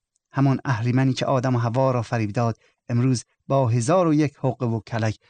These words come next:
در تلاش بسیار است که من و شما را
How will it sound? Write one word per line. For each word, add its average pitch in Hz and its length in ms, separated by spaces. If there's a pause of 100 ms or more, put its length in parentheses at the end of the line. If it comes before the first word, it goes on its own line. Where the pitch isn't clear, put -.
(200)
در 117 140
تلاش 120 500
بسیار 127 480
است 143 160 (380)
که 123 280 (100)
من 127 180
و 107 40
شما 107 380
را 98 240